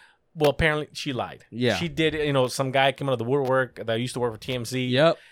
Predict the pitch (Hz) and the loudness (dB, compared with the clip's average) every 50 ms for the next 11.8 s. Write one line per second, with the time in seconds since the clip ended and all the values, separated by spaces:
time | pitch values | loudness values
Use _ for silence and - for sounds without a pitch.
0 | _ _ 123 120 113 - - 131 123 120 117 101 - 101 127 143 180 165 127 135 | _ _ -4 -4 -4 2 2 4 4 4 2 -2 -4 -4 -2 0 0 2 2 2
1 | 147 143 120 120 131 135 139 139 143 139 135 135 135 131 117 120 123 127 127 127 | 2 2 0 0 -2 0 2 2 2 4 4 4 2 0 -2 -4 -4 -4 -2 -2
2 | 131 123 117 113 120 131 123 - 139 131 123 120 104 120 123 135 135 135 135 135 | -2 -2 0 0 0 0 0 0 -2 -2 -2 -2 -4 -6 -6 -4 0 2 4 4
3 | 131 120 120 107 110 120 120 123 113 107 117 123 127 127 123 117 117 117 123 113 | 4 2 -2 -4 -4 -2 -2 -2 -4 -4 -4 -2 0 0 0 -2 -4 -8 -8 -8
4 | 104 107 120 127 123 - 131 123 113 117 117 120 113 117 127 135 131 123 117 - | -4 -2 -2 -2 -2 -2 -4 -4 -2 0 0 0 0 0 2 2 2 0 0 0
5 | 123 117 110 117 120 185 - 208 - 127 127 - 185 214 208 170 127 - _ _ | -2 -2 0 0 0 4 4 4 4 4 2 2 0 -2 -2 -4 -6 -8 _ _
6 | _ _ - 143 175 226 233 - - 247 226 214 196 170 160 143 - - 170 190 | _ _ 2 4 4 4 2 4 2 2 2 2 0 -2 -2 -4 -4 -4 -2 -2
7 | 170 123 - - _ _ - - 165 185 185 - 165 139 131 - _ 135 156 175 | -2 -2 -4 -12 _ _ -4 0 0 0 2 0 -4 -6 -8 -8 _ 2 2 2
8 | 180 165 180 165 139 131 143 143 139 139 139 113 123 135 135 127 - - 110 104 | 4 2 2 2 2 4 4 4 4 2 0 0 -2 -2 -2 -2 -4 -6 -6 -6
9 | 98 - - - - 147 139 135 131 - - _ _ _ _ _ _ _ _ _ | -6 -8 -10 -2 0 2 2 2 0 -4 -8 _ _ _ _ _ _ _ _ _
10 | _ _ _ - _ _ _ _ - - - - 165 160 156 127 104 98 - 113 | _ _ _ -20 _ _ _ _ -8 -8 -2 0 2 4 4 2 0 -2 -4 -6
11 | 110 107 _ - 127 120 107 - 143 135 - 139 120 113 107 101 | -8 -8 _ -6 -6 -6 -2 -2 -2 -2 0 -4 -4 -4 -8 -10